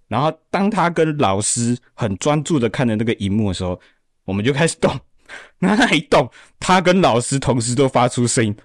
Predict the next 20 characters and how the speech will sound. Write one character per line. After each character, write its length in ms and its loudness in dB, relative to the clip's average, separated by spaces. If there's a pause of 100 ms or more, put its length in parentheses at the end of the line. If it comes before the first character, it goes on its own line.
(160)
，“哦。” 80 6 (2500)
<laughs> 80 4 (1500)
而 80 -2
且， 260 0
而 80 0
且 160 0
主 260 -4
要， 220 2
其 160 -6
实 140 0
那 80 4
个 80 2
老 180 2
师 160 -6
他 160 -4
根 180 -2
本 140 -2
就 100 -2
不 140 -4
是 400 -4